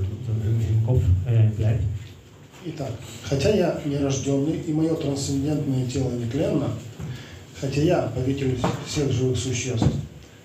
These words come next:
Speaker 2: в каждую эпоху силой своей внутренней энергии я появляюсь в этом мире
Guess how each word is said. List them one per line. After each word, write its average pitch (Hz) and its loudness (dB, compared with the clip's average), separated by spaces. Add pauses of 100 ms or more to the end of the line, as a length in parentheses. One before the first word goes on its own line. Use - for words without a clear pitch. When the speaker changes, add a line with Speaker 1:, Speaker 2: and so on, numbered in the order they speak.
(160)
Speaker 2:
в - -16
каждую 156 0
эпоху 139 0
силой 139 2
своей 127 0
внутренней 120 -4
энергии 180 -4 (280)
я 143 2 (120)
появляюсь 139 0
в 127 -8
этом 117 -2
мире 156 2